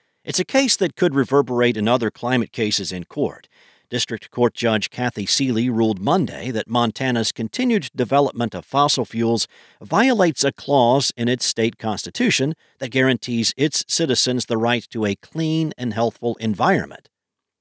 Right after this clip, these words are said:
Montana is one of several states that have explicit environmental guarantees written into their state constitutions.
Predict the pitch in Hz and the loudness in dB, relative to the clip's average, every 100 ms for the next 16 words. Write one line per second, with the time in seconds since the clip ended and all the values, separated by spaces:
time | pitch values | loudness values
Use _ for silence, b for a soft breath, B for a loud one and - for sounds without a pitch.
0 | - 110 110 127 113 120 151 _ _ _ | -4 -2 0 -2 0 -2 -4 _ _ _
1 | - 214 214 277 269 175 - 156 190 196 | -2 0 2 2 2 2 0 2 2 2
2 | 127 - - 73 - - - 104 117 110 | 2 0 -4 -8 -10 -10 -8 -4 -2 -2
3 | - 117 - - 202 208 202 - 123 113 | -4 -4 -2 0 2 2 0 -2 -4 -2
4 | 123 139 127 127 117 110 101 110 107 - | 0 0 2 0 0 -4 -2 -4 -4 -6
5 | 123 117 113 - b b b 117 180 175 | -6 -4 -4 -6 b b b -2 -2 0
6 | 170 - 202 196 120 104 127 - 90 104 | -4 -2 -2 0 -2 -2 -2 -2 -4 -8
7 | - 85 - 98 202 165 - - - | -10 -14 -14 -6 0 0 -2 -8 -14